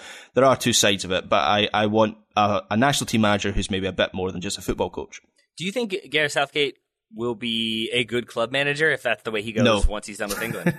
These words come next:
Speaker 1: <laughs>
Speaker 2: You think, so do you think he has to be international from now on?
Speaker 1: Um, he may surprise me, but I think Gareth Southgate is built for international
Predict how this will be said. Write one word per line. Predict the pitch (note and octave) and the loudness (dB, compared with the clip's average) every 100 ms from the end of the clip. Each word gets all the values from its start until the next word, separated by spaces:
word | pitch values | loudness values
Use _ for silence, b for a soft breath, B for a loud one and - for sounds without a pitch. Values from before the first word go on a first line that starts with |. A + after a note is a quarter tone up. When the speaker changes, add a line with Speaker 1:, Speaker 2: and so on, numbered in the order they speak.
| - | -2
Speaker 1:
<laughs> | D3+ - - | -4 -6 -6
Speaker 2:
You | C3 | 0
think, | D#3+ C#3+ | 0 2
so | E3+ | 0
do | D3+ | 2
you | |
think | D3+ D3 | 0 0
he | C#3+ | 0
has | C3+ C3 - | 0 -2 -4
to | |
be | B2+ A#2+ | -2 2
international | A#2+ A#2 C3 - | 2 2 0 -2
from | F#2 F#2+ | -8 -6
now | F#2 F2+ | -4 -4
on? | G2+ A#2 _ _ _ | -6 -8 _ _ _
Speaker 1:
Um, | D3 D#3+ E3 E3 - _ _ _ - - - | 2 4 4 2 -2 _ _ _ -18 -18 -12
he | D3 - G#3 | -4 2 4
may | G#3 | 6
surprise | G3+ F3 - C#3+ C#3 | 4 4 4 4 4
me, | C#3 D#3 | 4 4
but | D3+ - B2+ | 2 2 2
I | C3 | 2
think | D#3+ D3+ A#2 | 4 2 2
Gareth | C3+ C3 | 2 2
Southgate | A#2+ A#2+ A2+ A#2 | 4 2 2 0
is | A2+ G2 | 0 0
built | A2 G#2+ | 0 0
for | - | 0
international | G#2 D#2 G2+ - G2+ F#2+ F#2 | -2 0 -2 -2 -4 -4 -6